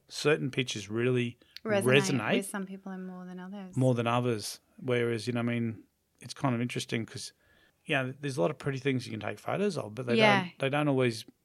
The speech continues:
Speaker 1: connect with people.
Speaker 2: We might need to do a part two to this one.
Speaker 1: We may have to do, you know,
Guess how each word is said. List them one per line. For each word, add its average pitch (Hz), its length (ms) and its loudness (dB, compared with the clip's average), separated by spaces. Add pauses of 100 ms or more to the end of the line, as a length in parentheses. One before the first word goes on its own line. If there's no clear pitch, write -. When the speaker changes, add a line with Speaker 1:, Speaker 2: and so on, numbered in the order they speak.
Speaker 1:
connect 127 320 -2
with - 140 -4
people. 120 500 -6
Speaker 2:
We 302 80 0
might 381 160 0
need 180 160 -6
to - 60 -10
do 170 60 -8
a 156 40 -10
part - 320 -12
two 208 220 -10
to - 160 -16
this - 220 -16
one. 240 260 -10 (640)
Speaker 1:
We 151 80 0
may 131 160 6
have 104 140 -6
to 107 100 -12
do, 110 280 -2 (380)
you 131 80 -2
know, 120 180 -4